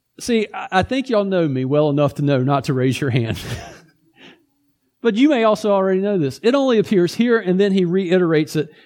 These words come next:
in just a couple more verses. This is the only place that we see that phrase, "the Lamb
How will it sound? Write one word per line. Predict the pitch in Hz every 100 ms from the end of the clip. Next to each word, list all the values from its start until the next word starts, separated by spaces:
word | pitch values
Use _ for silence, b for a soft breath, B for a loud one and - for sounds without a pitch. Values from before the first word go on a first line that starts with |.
| b
in | 156
just | 160 -
a | 170
couple | 160 135
more | 135 127
verses. | 110 117 - - - _ _ _ _ B B 202
This | 277 262
is | 269
the | 254
only | 247 294 254
place | 262 233 220
that | 185
we | 202
see | 240 247
that | 214 202
phrase, | 156 208 190 165 151 - b b
"the | - 190
Lamb | 175 185 185 180 165